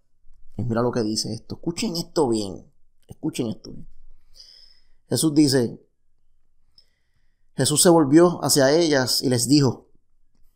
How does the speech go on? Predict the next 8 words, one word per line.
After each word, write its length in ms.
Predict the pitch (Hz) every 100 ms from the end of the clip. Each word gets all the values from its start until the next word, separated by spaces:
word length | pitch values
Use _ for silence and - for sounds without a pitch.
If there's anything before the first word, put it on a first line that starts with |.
| _ _ _ -
"Hijas 340 | 165 165 143
de 100 | 147
Jerusalén, 680 | 131 120 117 117 131 127 135 _ _ _ _ - -
no 280 | 107 120 165
lloren 440 | 147 151 160 147
por 280 | 127 120 113
mí. 340 | 101 117 113 - - - - - - _ - - - _ _ _
Lloren 720 | - 127 123 131 139 147 143